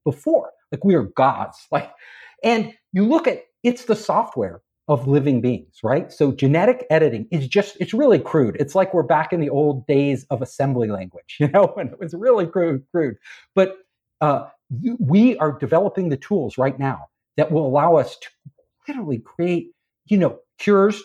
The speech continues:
to all the major diseases, new types of plants and animals that maybe can survive wh-, as our climate changes. You know, they're developing these cows that can survive in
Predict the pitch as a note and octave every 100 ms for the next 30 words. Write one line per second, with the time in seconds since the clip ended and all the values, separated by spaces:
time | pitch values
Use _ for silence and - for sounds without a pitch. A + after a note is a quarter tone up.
0 | _ - B2+ B2+ A#2+ A2+ A2+ G#2+ A2+ A2+
1 | G#2+ _ _ _ _ _ C#3 D#3 A3 A3
2 | F#3+ F3+ E3 - E3+ E3+ E3+ D#3 D3+ C3+
3 | G#2+ B2+ - _ D#3 C#3+ C3+ C#3 B2+ E3
4 | C#3 D#3+ C#3 A#2 - C3 - C3+ B2+ A#2
5 | - D#3+ D#3+ C#3+ - A#2+ G2 E2 - C3+
6 | C3+ C#3+ C#3+ _ - E3 C#4+ D4 B2 G#2+
7 | G2+ - G3+ F3+ B2 A2+ A#2+ - A#2 B2+
8 | C3+ C#3 C3+ C#3 B2+